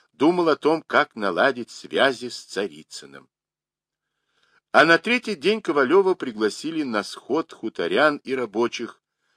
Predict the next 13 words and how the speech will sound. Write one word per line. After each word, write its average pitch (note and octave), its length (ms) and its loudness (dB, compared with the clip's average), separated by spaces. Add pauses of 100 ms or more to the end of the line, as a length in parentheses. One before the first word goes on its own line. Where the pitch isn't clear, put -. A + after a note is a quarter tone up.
(160)
обсудить B2+ 760 -2
текущий - 580 -14
момент. D2 420 -16 (1000)
Хуторской D#3 720 4
атаман C#3 600 4
Голубинцев A2+ 920 -2 (640)
и G2 80 -10
приехавший F#2+ 760 -6
из - 220 -14
станицы F2 540 -10
мировой E2+ 480 -6
судья E2 680 -6
Синёв C3 680 -6